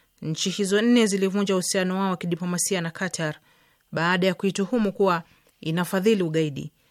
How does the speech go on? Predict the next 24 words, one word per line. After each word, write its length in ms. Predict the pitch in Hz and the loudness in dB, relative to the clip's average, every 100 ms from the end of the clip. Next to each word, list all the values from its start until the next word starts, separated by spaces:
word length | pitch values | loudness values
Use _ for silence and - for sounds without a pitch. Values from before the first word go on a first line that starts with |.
| _ _ - | _ _ -12
na 160 | - 160 | -6 -6
kisha 560 | - 226 220 - 208 | 0 0 2 2 0
zikafungia 640 | 190 165 180 170 180 175 180 | 0 -4 -4 -4 -4 -2 -2
nchi 200 | 165 165 | -2 -6
hiyo 360 | 151 180 160 156 _ _ - | -4 -2 -2 -6 _ _ -10
mipaka 360 | 165 165 160 170 | -8 -8 -6 -4
yao 200 | 170 165 | -2 0
ya 140 | 165 | -2
ardhini, 600 | 170 165 160 180 165 156 - _ _ _ - | -4 -4 -2 -2 -2 -4 -8 _ _ _ -6
angani 640 | 160 156 147 143 139 156 _ _ - | -6 -4 -6 -6 -8 -12 _ _ -12
na 120 | 165 | -6
baharini. 640 | 147 151 151 147 143 190 185 _ _ _ _ _ _ _ _ | -6 -6 -8 -10 -12 -14 -16 _ _ _ _ _ _ _ _
Saudia, 680 | - - 156 190 196 190 170 | -6 -2 0 4 4 4 0
Bahrain, 540 | 170 170 180 180 175 160 | -4 -2 0 0 -2 -6
Imarati 560 | - 180 170 170 165 165 | -4 -2 0 0 -2 -4
na 80 | |
Misri 440 | 170 175 - 170 165 _ _ _ _ | -4 -2 -2 -4 -10 _ _ _ _
zimeitaka 540 | 160 180 185 175 190 180 | -4 0 0 0 -4 -4
Qatar 520 | - 196 196 180 170 _ _ _ _ - | -2 -2 -2 -4 -4 _ _ _ _ -6
itekeleze 600 | 165 175 185 202 190 190 | -4 0 4 4 4 2
mambo 320 | 196 202 196 | 4 2 0
kumi 240 | - 190 | -2 -2
na 100 | 175 | -2
tatu 520 | - 165 151 - 147 | -4 -6 -6 -8 -10